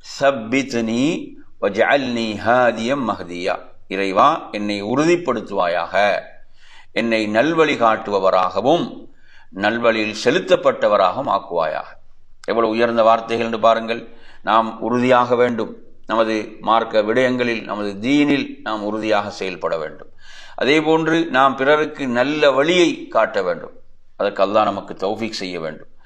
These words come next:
அதே போன்று, நானும் நல்வழியில் பயணிப்பதோடு பிறருக்கும் நல்வழியை நாம் காட்ட வேண்டும் என்ற ஒரு அற்புதமான துஆ. இது புகாரில நாலாயிரத்தி முன்னூத்தி ஐம்பத்தி ஏழாவது எண்ணிலே வரக்கூடியது. "அல்லாஹும்ம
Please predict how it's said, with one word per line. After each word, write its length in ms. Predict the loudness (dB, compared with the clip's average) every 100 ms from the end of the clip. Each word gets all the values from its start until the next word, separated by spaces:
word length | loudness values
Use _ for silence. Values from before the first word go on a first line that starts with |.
| -20 -20 -6
அதே 200 | 0 2
போன்று, 540 | 2 0 2 0 0 -4 -16 -20 -20 -20 -18 -18 -12
நானும் 500 | 0 4 6 6 4
நல்வழியில் 580 | 2 2 4 2 0 -2
பயணிப்பதோடு 1000 | 0 0 -2 -2 0 2 2 2 0 -6 -16 -12
பிறருக்கும் 600 | 0 6 6 4 0 0
நல்வழியை 500 | 0 0 -2 -2 -4
நாம் 280 | -4 -6 -6
காட்ட 360 | -6 -6 -4 -6
வேண்டும் 300 | -6 -8 -14 -10
என்ற 380 | -4 0 4 4
ஒரு 160 | 4 2
அற்புதமான 640 | 2 -2 -2 2 2 0
துஆ. 420 | -2 0 2 2 0 -14 -18 -16 -12
இது 260 | -4 -2 0
புகாரில 580 | 0 2 4 4 0 0
நாலாயிரத்தி 600 | 2 4 4 0 -8 -12
முன்னூத்தி 540 | -8 -8 -8 -12 -8
ஐம்பத்தி 680 | -4 -4 -4 -6 -8 -12 -10
ஏழாவது 500 | -2 2 4 4 2
எண்ணிலே 340 | -4 -8 -6 -2
வரக்கூடியது. 800 | -2 -4 -8 -10 -10 -8 -8 -10 -18 -18 -20 -16 -6
"அல்லாஹும்ம 720 | 2 4 4 0 0 0 0